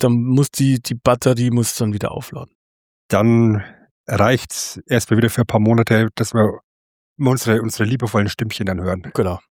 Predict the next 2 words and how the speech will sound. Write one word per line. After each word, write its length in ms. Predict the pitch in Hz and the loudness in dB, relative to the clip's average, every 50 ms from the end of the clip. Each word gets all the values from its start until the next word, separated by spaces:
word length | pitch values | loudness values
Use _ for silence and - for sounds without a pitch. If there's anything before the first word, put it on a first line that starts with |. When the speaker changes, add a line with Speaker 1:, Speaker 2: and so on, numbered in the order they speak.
| _ _ _ _ _ _ _ _ _ _ _ _ _ _ _ _ _ _ _ - | _ _ _ _ _ _ _ _ _ _ _ _ _ _ _ _ _ _ _ 2
Speaker 2:
Ja, 320 | 196 220 202 117 92 - - - - - - _ _ - | 4 4 4 4 2 0 -4 -10 -14 -18 -20 _ _ -2
Chris, 460 | - 196 156 - - - - - | 2 2 2 2 0 -8 -10 -12